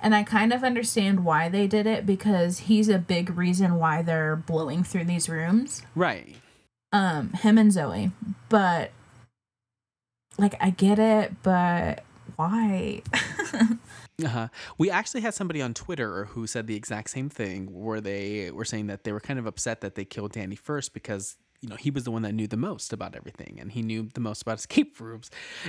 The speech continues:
Speaker 2: 'Cause it really was, it was so cringy. S-, oh my God, the dialogue in this movie is so ridiculous. Um, but he really is just, like, the exposition machine. Like, somebody's like, Amanda's like, "How does this work?" And he, like, explains what an escape room is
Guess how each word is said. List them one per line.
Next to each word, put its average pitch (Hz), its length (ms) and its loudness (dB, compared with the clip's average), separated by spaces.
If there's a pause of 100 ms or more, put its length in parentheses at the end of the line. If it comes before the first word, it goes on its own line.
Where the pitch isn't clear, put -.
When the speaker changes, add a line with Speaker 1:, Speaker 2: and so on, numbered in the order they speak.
Speaker 2:
'Cause 196 200 2
it 226 80 -4
really 254 180 -2
was, 180 340 -2
it 160 120 -2
was 185 140 -4
so 175 340 -2
cringy. 127 500 -4
S-, - 260 -8
oh 139 60 -6
my 123 100 -6
God, - 140 -14
the 208 80 -2
dialogue 113 440 -2
in 110 60 -6
this 101 140 -8
movie 104 180 -6
is 101 260 -8
so - 440 -8
ridiculous. - 640 -14 (340)
Um, 95 420 -8 (140)
but 131 120 0
he 190 100 -6
really 139 300 -4
is 117 100 -8
just, 107 140 -10
like, 107 140 -10
the 95 100 -8
exposition - 560 -10
machine. 117 420 -6 (400)
Like, 117 140 -6
somebody's 127 320 -4
like, 107 340 -6 (140)
Amanda's 113 340 -4
like, 104 180 -8 (220)
"How 269 240 0
does 170 220 -6
this 175 200 -4
work?" 165 460 -4
And 110 100 -10
he, 135 120 -6
like, 110 180 -8
explains 110 560 -8
what 107 160 -8
an 101 140 -10
escape 101 360 -10
room 110 140 -6
is 107 240 -8